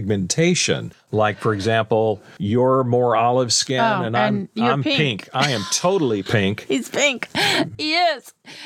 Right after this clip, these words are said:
Speaker 2: And so he's got an emerald green shirt on right now. It's a dark, dark teal.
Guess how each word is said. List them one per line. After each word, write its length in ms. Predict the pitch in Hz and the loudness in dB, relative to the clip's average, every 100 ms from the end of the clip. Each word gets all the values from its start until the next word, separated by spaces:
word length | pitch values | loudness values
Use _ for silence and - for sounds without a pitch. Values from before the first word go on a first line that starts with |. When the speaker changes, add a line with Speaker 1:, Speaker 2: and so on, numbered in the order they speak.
| - | -4
Speaker 2:
And 160 | 277 226 | -4 0
so 240 | 311 285 | 0 2
he's 180 | 294 311 | 0 -2
got 160 | 311 269 | -2 -2
an 120 | 240 | -4
emerald 480 | 269 277 269 254 214 | -2 0 0 -2 -6
green 540 | 226 220 247 302 294 277 | -2 0 0 0 0 -2
shirt 320 | - 254 254 | 0 2 2
on 180 | 226 214 | 2 0
right 220 | 208 - | 0 0
now. 240 | 196 190 | 2 2
It's 120 | 190 208 | 2 0
a 40 | |
dark, 300 | 190 196 196 | 2 0 0
dark 240 | 196 185 - | -2 -2 -4
teal. 580 | - 269 233 185 87 | -4 0 0 0 -2